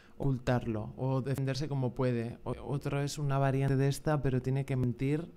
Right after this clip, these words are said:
como una bellaca para, mm, para sacar la, la atención y, bueno, mentir, que no es ocultar. En otra, mm,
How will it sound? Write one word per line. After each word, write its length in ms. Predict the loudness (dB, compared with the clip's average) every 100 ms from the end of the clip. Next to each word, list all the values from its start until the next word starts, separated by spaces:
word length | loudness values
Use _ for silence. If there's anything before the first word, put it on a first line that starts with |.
| -20 -20 -4
como 180 | 2 4
una 120 | 4
bellaca 420 | 6 4 2 0
para, 380 | 2 0 0 -2
mm, 360 | -4 -2 0 -2 -4 -14 -18 -18 -18 -2
para 460 | 2 4 4 2
sacar 400 | 0 2 2 4 4
la, 460 | 2 2 0 0
la 100 | 0
atención 680 | 0 4 4 4 4 4 2
y, 280 | 2 0 -4 -6
bueno, 320 | -6 -6 -8 -14 -20 2
mentir, 640 | 6 8 6 4 2 -4 -14 -4
que 80 | -2
no 60 |
es 80 | 0
ocultar. 640 | 0 2 0 2 -2 -2 -10 -20 -18 -12
En 240 | -2 0 2
otra, 540 | 0 -2 0 0 -4 -8
mm, 380 | -6 -4 -2 -2